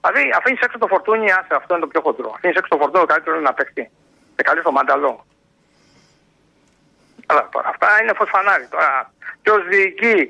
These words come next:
την, ε, τη, την Ομοσπονδία, αυτά είναι φως φανάρι. Τι είναι,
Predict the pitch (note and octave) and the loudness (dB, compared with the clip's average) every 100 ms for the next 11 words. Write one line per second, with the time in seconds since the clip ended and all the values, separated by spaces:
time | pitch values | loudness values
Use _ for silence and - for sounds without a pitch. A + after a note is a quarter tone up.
0 | - _ _ - D#3+ E3 D#3+ E3+ E3+ D#3+ | -6 _ _ 0 2 4 2 2 2 4
1 | D3+ D3 C#3+ D#3+ D#3 D#3+ E3+ E3 G#3 F3 | 4 2 0 -4 -2 -2 -2 2 2 2
2 | C#3+ C3 C3+ - C#3 - B3+ A#3+ G#3 G#3 | 0 -4 -10 -12 -6 -2 0 0 -4 -2
3 | G#3 G3+ E3+ - _ - A#3+ | 0 0 -2 -4 _ -2 -2